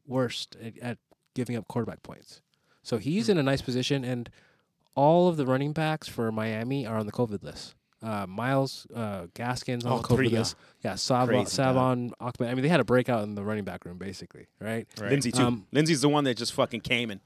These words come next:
Speaker 1: Right. He's like, "Hey."
Speaker 3: fucking polluted everybody with the covid
Speaker 1: Picked out
Speaker 3: and
Speaker 1: his
Speaker 3: shit.
Speaker 1: afro and
Speaker 3: Yeah.
Speaker 1: shit and just came out, huh? <laughs> Um, so, yeah, so, so that situation is one where because they don't have any running backs, really,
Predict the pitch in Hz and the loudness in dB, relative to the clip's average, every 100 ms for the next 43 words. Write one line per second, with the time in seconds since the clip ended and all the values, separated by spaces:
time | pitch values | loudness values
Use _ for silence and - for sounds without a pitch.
0 | - 120 92 101 - - 113 196 147 - | -4 -4 -4 -8 -10 -4 -2 4 4 4
1 | - - 127 135 117 120 123 117 104 104 | 2 2 4 2 0 0 0 -2 -4 -6
2 | - - 123 185 143 120 120 117 117 110 | -4 4 4 4 2 2 2 0 -2 -4
3 | 101 104 113 95 - - 101 95 82 87 | -4 -6 -6 -6 -8 -6 -8 -8 -8 -8
4 | - - - - - 147 139 117 - 160 | -10 -12 -10 -8 0 2 2 0 -2 2
5 | 151 - 143 117 - - 143 131 120 104 | 2 0 -2 -2 -8 -6 0 2 2 0
6 | 165 - 233 185 170 156 139 139 139 135 | 0 0 0 2 2 2 2 4 4 4
7 | 131 120 120 143 147 135 131 127 123 120 | 4 4 2 4 4 4 2 4 4 2
8 | 110 113 120 120 120 120 123 127 | 0 0 0 0 0 2 2 2